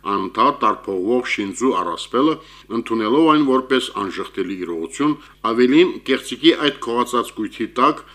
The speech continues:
մոռացության մատնելով Սումգայիթի, Բաքվի, Կիրոաբադ, Գանձակի, Ադրբեջանի մյուս այլ բնակավայրերի հայ բնակիչների վայրագ ջարդերի ու բռնատե ահանության բազմաթիվ փաստերը որպես ցեղասպանության հատկանշական դրսևորումներ։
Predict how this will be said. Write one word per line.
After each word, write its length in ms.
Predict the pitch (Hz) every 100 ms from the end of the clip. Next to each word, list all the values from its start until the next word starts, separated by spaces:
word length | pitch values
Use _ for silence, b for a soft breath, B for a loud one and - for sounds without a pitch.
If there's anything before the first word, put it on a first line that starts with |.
| B
մոռացության 600 | 101 113 117 - - 139
մատնելով 580 | 147 139 135 135 131 131
Սումգայիթի, 720 | 131 110 98 92 90 - 123 131 127 B
Բաքվի, 520 | B - 104 - 117 139 135 -
Կիրոաբադ, 720 | 104 101 104 98 127 139 92
Գանձակի, 580 | 98 98 87 90 135 135 123 B B
Ադրբեջանի 580 | - 127 139 143 156 165
մյուս 340 | 151 151 180 -
այլ 180 | 147 131
բնակավայրերի 840 | 127 127 123 123 123 123 123 120
հայ 160 | 101 123
բնակիչների 720 | 131 127 120 110 - 117 113
վայրագ 480 | 101 98 101 123 131
ջարդերի 500 | - 107 - 113 107 107
ու 160 | 127 120
բռնատե 540 | 92 98 101 104 -
ահանության 640 | 92 87 95 90 85 104 101
բազմաթիվ 560 | 87 82 90 87 87 -
փաստերը 520 | 80 - 135 143 135 B -
որպես 540 | 95 92 120 147 -
ցեղասպանության 840 | 123 101 92 95 92 87 117 123
հատկանշական 800 | 92 90 90 85 - 80 90 85
դրսևորումներ։ 800 | 82 87 - 82 85 87 76 69